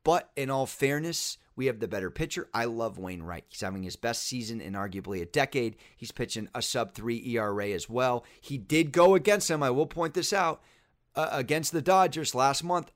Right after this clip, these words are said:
eight point one, eight and a third innings pitched, but he gave up four runs, and they only won five four. So you be the gambler here.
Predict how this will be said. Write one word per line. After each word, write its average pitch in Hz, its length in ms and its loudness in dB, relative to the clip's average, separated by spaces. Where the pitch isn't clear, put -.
eight 170 260 0
point 180 360 -4
one, 151 520 -2
eight 151 140 -2
and 160 80 -10
a - 80 -14
third 151 480 2
innings 147 300 -2
pitched, - 500 -2
but 131 100 -2
he 131 40 -4
gave 160 200 0
up 190 120 -2
four 180 340 -2
runs, 135 600 -4
and 147 140 -2
they 160 80 2
only 175 140 2
won 170 180 0
five 175 300 -2
four. 156 260 -2
So 165 320 0
you 202 600 -4
be 190 480 -4
the 151 320 -4
gambler 170 500 0
here. 92 360 -8